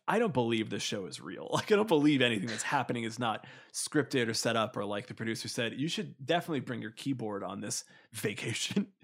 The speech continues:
Like, I believe that it is fake. I believe that all this is made up. That, that is, that is, I'm not, I'm not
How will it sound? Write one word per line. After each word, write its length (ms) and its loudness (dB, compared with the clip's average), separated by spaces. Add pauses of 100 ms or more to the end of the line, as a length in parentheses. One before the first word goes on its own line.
(320)
Like, 280 -2 (460)
I 80 4
believe 440 0
that 120 2
it 120 0
is 120 -4
fake. 240 -6
I 80 -2
believe 480 0
that 120 0
all 200 0
this 200 -4
is 120 -10
made 240 -8
up. 220 -10 (1500)
That, 340 4
that 220 6
is, 180 4
that 160 6
is, 180 0 (180)
I'm 120 2
not, 280 4
I'm 100 2
not 280 4